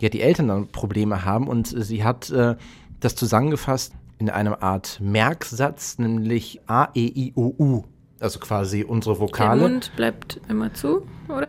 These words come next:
Speaker 1: Nee, so nicht. Aber es ist natürlich, es ist ein englischer Text, deshalb, äh, sind quasi, gelten die, also stehen diese Buchstaben A, E, I, O, U für Abkürzungen. A steht für accept, also akzeptieren,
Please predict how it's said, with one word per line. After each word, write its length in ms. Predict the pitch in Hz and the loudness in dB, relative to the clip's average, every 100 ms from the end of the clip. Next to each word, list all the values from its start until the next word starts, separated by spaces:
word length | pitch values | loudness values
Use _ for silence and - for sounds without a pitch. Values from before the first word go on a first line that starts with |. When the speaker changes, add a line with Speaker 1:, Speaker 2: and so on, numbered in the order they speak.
| 311 | -6
Speaker 1:
Nee, 760 | - 196 202 208 226 285 320 269 | -10 -8 -8 -2 2 4 4 4
so 240 | 170 208 | 4 6
nicht. 260 | 202 160 - | 6 4 2
Aber 120 | 120 | -2
es 80 | 123 | -2
ist 160 | 147 160 | 0 -2
natürlich, 260 | 143 147 | 0 0
es 160 | 139 - | -2 -6
ist 120 | 131 | -2
ein 160 | 143 139 | -2 2
englischer 340 | 165 190 180 | 4 4 2
Text, 320 | - 185 - | 0 -2 -2
deshalb, 260 | 139 131 120 | -2 0 0
äh, 120 | 139 | 0
sind 320 | 113 135 135 | 0 -2 -2
quasi, 400 | - 131 123 127 117 | 0 0 2 0 0
gelten 380 | 131 127 135 123 | 0 0 0 -2
die, 100 | 127 | -2
also 300 | 113 113 110 | 0 0 -2
stehen 260 | - 139 123 | 0 0 2
diese 140 | 117 | 0
Buchstaben 480 | 135 - 127 113 113 | -4 -2 2 2 2
A, 140 | 113 | 0
E, 60 | 113 131 | -2 -2
I, 60 | 127 | -4
O, 40 | 123 | -2
U 180 | 139 | -2
für 320 | 131 127 117 107 - - - - | -2 2 2 0 -12 -20 -12 -4
Abkürzungen. 960 | 139 - - 165 160 - 165 170 170 - _ _ - | -4 -4 -2 0 0 -2 -2 0 -2 -4 _ _ -2
A 180 | 117 139 | 2 2
steht 300 | - 143 135 | 2 -2 -2
für 400 | - 135 123 113 | 0 2 2 2
accept, 520 | 113 - - 160 - - | -4 -2 2 0 0 -6
also 180 | 104 104 | -4 -4
akzeptieren, 760 | - 120 - - 151 214 | -4 -6 -6 -2 0 0